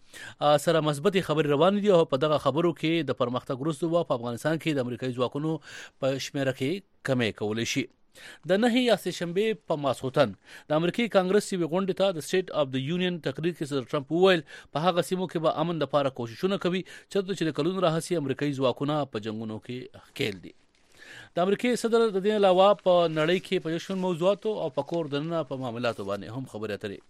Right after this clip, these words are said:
وکړې. ا، د خیبر پښتونخوا په جنوبي ضلع کرک کې نن د شورو یا چهارشنبې په سهار د مسافرو ګاډۍ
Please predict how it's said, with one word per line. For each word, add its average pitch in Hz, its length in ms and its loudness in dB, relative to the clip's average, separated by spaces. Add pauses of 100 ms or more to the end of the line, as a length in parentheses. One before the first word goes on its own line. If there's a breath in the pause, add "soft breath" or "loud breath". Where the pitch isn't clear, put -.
(120)
وکړې. 107 240 -10 (960 loud breath)
ا، 196 160 6
د 208 100 4
خیبر 240 220 4
پښتونخوا 233 460 2
په 208 100 -4
جنوبي 196 280 -2
ضلع 196 240 0
کرک 185 300 0
کې 190 80 -2
نن 185 160 -4
د 170 60 -2
شورو 170 360 0
یا 160 140 0
چهارشنبې 135 640 -4 (100)
په 135 240 0
سهار 127 300 -2
د 165 100 -6
مسافرو 127 460 -4
ګاډۍ 127 380 0